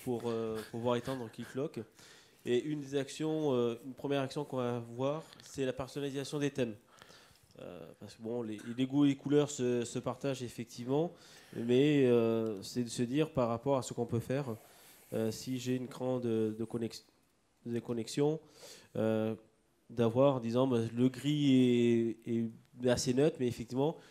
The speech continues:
comment je vais pouvoir, euh, arriver à pouvoir le paramétrer. Et donc, par rapport à ça, il y a des, euh, des systèmes qui va nous permettre, des systèmes de thèmes qui va nous permettre de configurer les, les applications. Alors,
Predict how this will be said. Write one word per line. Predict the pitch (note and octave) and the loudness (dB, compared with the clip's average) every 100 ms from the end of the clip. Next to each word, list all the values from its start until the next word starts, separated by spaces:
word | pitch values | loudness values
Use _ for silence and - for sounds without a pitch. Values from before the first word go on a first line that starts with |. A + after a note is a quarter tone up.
| - - | -20 -8
comment | C3 B2+ | -2 0
je | B2+ | 0
vais | |
pouvoir, | B2+ B2 C3 C#3+ | -4 0 2 2
euh, | B2 A#2 B2 | 0 -2 -4
arriver | A#2 A#2+ C#3 | -4 -2 -2
à | C#3+ | -2
pouvoir | B2+ | -2
le | A#2+ | -2
paramétrer. | A#2+ A2+ A2 - C#3+ - _ _ - _ _ _ | -2 -2 -4 -4 -6 -8 _ _ -20 _ _ _
Et | A#2 | -8
donc, | B2 C3 | -6 -4
par | C3+ | -4
rapport | C3 C3 | -2 -4
à | |
ça, | B2+ D#3+ | -4 -4
il | C#3+ | -4
y | |
a | |
des, | A#2+ B2+ B2 | -6 -8 -6
euh, | A#2 A2 G#2+ A2+ | -6 -8 -10 -12
des | A2 | -12
systèmes | - - D3+ D#3+ - | -10 -6 -6 -6 -10
qui | C#3+ | -2
va | C#3+ D3+ | 0 0
nous | E3 C3+ | -4 -4
permettre, | C3 B2 C#3 - - _ | -2 0 -2 -6 -20 _
des | A#2+ A#2 | -12 -8
systèmes | - C#3 | -4 -2
de | C3 | -2
thèmes | C3 C#3+ | -2 -4
qui | - | -2
va | B2+ | -4
nous | B2+ | -2
permettre | B2 C3 C3+ | -2 -2 -2
de | B2 | -4
configurer | - B2 B2 A#2+ C3 C3+ | -4 -4 0 0 0 0
les, | B2 A#2 A#2 | 0 0 -4
les | A#2 B2+ | -2 -2
applications. | B2+ A#2+ A2+ G#2+ - _ _ - _ - - _ _ _ _ _ _ _ _ _ - | -2 -4 -6 -8 -14 _ _ -20 _ -18 -18 _ _ _ _ _ _ _ _ _ -8
Alors, | A#2 G#2+ | -4 -4